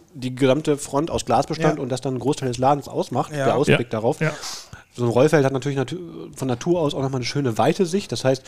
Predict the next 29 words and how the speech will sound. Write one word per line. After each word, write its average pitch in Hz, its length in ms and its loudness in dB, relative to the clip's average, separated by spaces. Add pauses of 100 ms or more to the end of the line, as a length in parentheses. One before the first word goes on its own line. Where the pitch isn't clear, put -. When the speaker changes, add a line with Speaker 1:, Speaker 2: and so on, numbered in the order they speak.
(560)
Speaker 1:
nicht 147 160 -6
nur 135 280 2 (640)
bei 113 100 4
Sonnenschein, 147 480 2
sondern 127 220 0
auch 123 120 2
irgendwie, 117 360 -2 (500)
was - 80 -12
weiß 120 140 -4
ich, - 160 -6
bei, 101 240 -4
bei 107 100 -2
Sonnenuntergang 147 560 0
oder 143 140 0
Speaker 2:
Ja, 123 100 0
Speaker 1:
Vergleichbaren 139 480 2
sieht 147 160 -4
Speaker 2:
sicher. 127 220 -2
Speaker 1:
bestimmt - 360 -10
echt - 220 -6 (300)
mega 143 220 2
geil 131 220 4
aus. 185 100 -2
Speaker 2:
Sicher, 180 200 -4 (100)
sicher. 135 240 -10 (400)
Speaker 1:
Mm, 143 380 2 (1200)
auch 120 140 0
in 160 160 0
sich 175 260 0